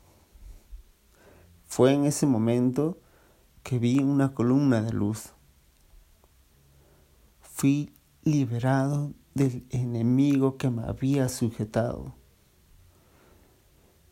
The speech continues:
Mientras que el mensaje que vino después de esa experiencia ciertamente tendría consecuencias eternas para todos los hijos de Dios.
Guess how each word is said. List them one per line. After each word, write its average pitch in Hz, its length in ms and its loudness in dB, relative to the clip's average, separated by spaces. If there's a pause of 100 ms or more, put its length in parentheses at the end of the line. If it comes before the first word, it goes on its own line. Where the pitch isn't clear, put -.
(520)
Mientras 123 320 -2
que - 80 -4
el 120 60 2
mensaje 160 580 4
que 139 140 2
vino 127 280 2
después 143 680 -4 (1080)
de 123 140 4
esa 135 180 2
experiencia 127 720 -2
ciertamente 180 720 2
tendría 151 440 2
consecuencias 135 960 -2
eternas 127 960 -2
para 104 240 2
todos 202 400 2
los 165 220 0
hijos 160 280 0
de 127 100 0
Dios. 110 460 -2